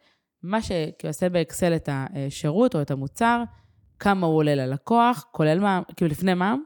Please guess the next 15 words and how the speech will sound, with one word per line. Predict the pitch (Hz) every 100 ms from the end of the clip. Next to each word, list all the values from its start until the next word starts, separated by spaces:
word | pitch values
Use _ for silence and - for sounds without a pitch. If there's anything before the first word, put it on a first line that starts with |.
| _
כי | 156 143
המע"מ | 139 143 143
לא | 143
שלנו, | 143 151 180 302 _ _ _ _ _ _
אה, | 156 156 151 151 147 151 -
כמה, | 202 202 196 -
אה, | 160 151 151
שעות | - - - 180 - - _ -
את | 151 - -
עובדת | 151 170 175
על | 151
זה | 139 135
בחודש, | 139 196 233 359 381 - _ _ _ _ -
והאם | 160 175 185
אני, | 180